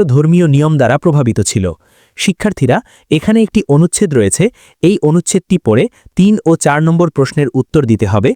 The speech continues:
তো অনুচ্ছেদে বলেছে, সীমা জেলা পর্যায়ের ক্রীড়া প্রতিযোগিতায় অংশগ্রহণ করে, সেখানে খেলার আইন কানুন বিষয়ে বিশৃঙ্খলার সৃষ্টি হয়। খেলার শিক্ষক বললেন যে খেলার নিয়ম কানুন মেনেই খেলতে হবে, তা না হলে খেলার মূল উদ্দেশ্যই ব্যাহত হবে। তিন নম্বর,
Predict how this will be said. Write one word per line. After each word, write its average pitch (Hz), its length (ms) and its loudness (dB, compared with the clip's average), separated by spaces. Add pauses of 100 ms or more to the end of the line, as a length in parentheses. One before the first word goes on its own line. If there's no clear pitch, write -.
(260)
তো - 80 0 (100)
অনুচ্ছেদে 202 480 0
বলেছে, 117 360 0 (340)
সীমা 185 420 2
জেলা 147 300 0
পর্যায়ের 196 420 0
ক্রীড়া 156 340 0
প্রতিযোগিতায় 175 680 -2
অংশগ্রহণ 123 540 0
করে, 92 260 -2 (340)
সেখানে 165 380 -2
খেলার 147 400 0
আইন 143 260 0
কানুন 165 320 0
বিষয়ে 156 300 0
বিশৃঙ্খলার 175 680 0
সৃষ্টি 160 260 -2
হয়। 110 220 0 (340)
খেলার 156 380 0
শিক্ষক 185 280 -2
বললেন 139 360 2
যে 107 160 0 (380)
খেলার 180 380 0
নিয়ম 151 320 2
কানুন 185 340 2
মেনেই 139 300 2
খেলতে 117 320 -2
হবে, 92 240 -2 (380)
তা 143 140 0
না 170 100 -2
হলে 180 220 0
খেলার 151 360 -2
মূল 143 200 2 (100)
উদ্দেশ্যই 127 480 0
ব্যাহত 139 300 -2
হবে। 95 280 -2 (500)
তিন 208 160 4
নম্বর, 117 320 2